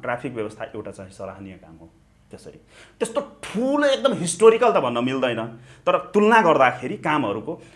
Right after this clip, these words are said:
जस्तै काठमाडौँका सडकहरूलाई, जस्तै यही बानेश्वरको, बानेश्वरको सडकमा तपाईँको जथाभावी थुकेको, जथाभावी फोहोर हालेको त्यो देखिन्थ्यो। त्यो अलिकति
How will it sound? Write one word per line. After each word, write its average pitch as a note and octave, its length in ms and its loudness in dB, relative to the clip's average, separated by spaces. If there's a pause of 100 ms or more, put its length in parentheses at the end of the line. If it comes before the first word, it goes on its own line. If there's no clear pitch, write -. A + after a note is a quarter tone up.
जस्तै E3+ 280 -6
काठमाडौँका D#3+ 600 -8
सडकहरूलाई, G#2 640 -12 (260)
जस्तै C3 180 -12
यही D#3 180 -2
बानेश्वरको, G2+ 560 -10 (920)
बानेश्वरको C3+ 400 -6
सडकमा A2+ 460 -8
तपाईँको B2+ 440 -12
जथाभावी A#2 500 -10
थुकेको, A2+ 420 -12
जथाभावी A#2 460 -6
फोहोर A2+ 200 -8
हालेको F#2+ 400 -10 (400)
त्यो C3 100 -6
देखिन्थ्यो। B2 480 -12 (260)
त्यो - 220 -6
अलिकति D4 640 -4